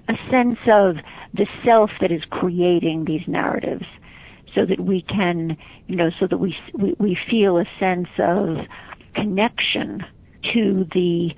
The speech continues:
creator of the narrative. And I think what's different, or what can become different,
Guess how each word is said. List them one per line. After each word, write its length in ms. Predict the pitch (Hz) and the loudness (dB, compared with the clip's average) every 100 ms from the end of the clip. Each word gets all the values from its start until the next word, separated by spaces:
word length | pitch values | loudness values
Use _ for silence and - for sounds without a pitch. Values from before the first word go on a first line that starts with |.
| - - | -12 -8
creator 680 | - 214 196 202 196 185 160 | -2 0 2 2 4 2 0
of 120 | 151 | -2
the 80 | 156 | -2
narrative. 580 | 165 196 - - - - - - - - - - - | -2 -2 -2 -2 -4 -4 -8 -14 -20 -20 -20 -20 -2
And 540 | 202 190 185 185 180 - - - | 2 2 2 0 -2 -6 -10 -2
I 80 | 208 | -2
think 280 | 233 220 - | 0 0 0
what's 160 | 190 - - | 0 -2 -2
different, 580 | 269 - - 180 156 165 | 0 0 0 0 0 0
or 60 | |
what 220 | 151 156 - | 0 -2 -4
can 340 | - 294 294 | 0 2 2
become 340 | 240 220 170 | 0 -2 -2
different, 540 | 160 160 - - - | -2 -4 -4 -6 -6